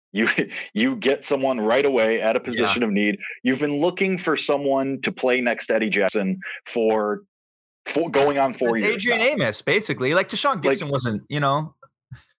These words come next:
Speaker 1: Right. I mean, uh, but even Ha Ha Clinton Dix was fine.
Speaker 2: Right.
Speaker 1: And Tashaun Gibson's been fine, but you've been looking, and that's why kind of the Antoine Winfield pick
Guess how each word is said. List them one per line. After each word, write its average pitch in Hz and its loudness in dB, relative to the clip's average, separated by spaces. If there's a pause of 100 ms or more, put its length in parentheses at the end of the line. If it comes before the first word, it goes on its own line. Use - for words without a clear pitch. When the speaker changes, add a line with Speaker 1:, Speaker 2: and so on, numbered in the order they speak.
Speaker 1:
Right. 165 2
I 143 4
mean, 156 0
uh, 156 2
but 160 0
even 170 0
Ha 156 2
Ha 170 4
Clinton 156 -4
Dix 147 0
was 120 0
fine. 101 0 (120)
Speaker 2:
Right. 117 0
Speaker 1:
And 117 0
Tashaun 156 2
Gibson's 143 -2
been 135 0
fine, 131 2 (260)
but 143 2
you've 151 -2
been 143 -2
looking, 170 0
and 139 0
that's 147 2
why 143 2
kind 139 -2
of 123 -2
the 127 2
Antoine 127 0
Winfield 127 0 (360)
pick 120 0